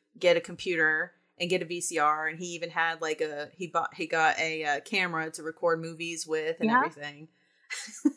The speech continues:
Speaker 2: And so in nineteen eighty-three, uh, video technology is, like, you know, home video technology, technology had not gotten there yet. Like, our
Speaker 1: Right.
Speaker 2: dads didn't have V C Rs yet. So this is, like,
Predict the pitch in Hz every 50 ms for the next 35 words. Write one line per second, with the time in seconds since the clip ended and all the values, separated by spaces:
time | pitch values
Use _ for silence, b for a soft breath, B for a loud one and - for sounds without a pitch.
0 | - 392 - 294 277 - 311 302 294 277 269 262 269 311 359 - - - 427 392
1 | 359 294 302 302 277 262 233 - - 262 269 320 349 311 240 220 214 214 247 -
2 | 262 247 233 220 214 214 214 214 214 208 262 269 330 381 403 359 - - 240 226
3 | - 220 214 220 302 381 381 320 - 220 208 214 208 214 233 240 233 226 - 233
4 | 214 208 _ _ _ _ _ _ _ _ 240 254 247 240 226 214 208 - - -
5 | - 233 220 226 254 277 269 302 302 302 311 302 - 311 302 311 311 311 320 302
6 | 311 302 302 262 240 - - 220 - 247 240 240 254 247 247 254 247 233 - 254
7 | 254 247 240 233 214 - _ _ - - 247 240 226 233 240 233 233 233 240 -
8 | 226 - 214 208 226 247 247 254 277 294 302 311 320 330 320 320 330 339 359 370
9 | - _ _ _ _ _ _ _ 240 233 240 247 240 226 208 208 190 - 226 220
10 | 220 214 202 226 220 226 240 233 226 - - - 240 254 277 277 254 233 220 220
11 | 220 - - 214 226 220 196 - - 220 214 208 208 202 196 - 226 202 208 -
12 | - - - - 233 214 247 277 277 - 339 294 - - 254 240 214 196 -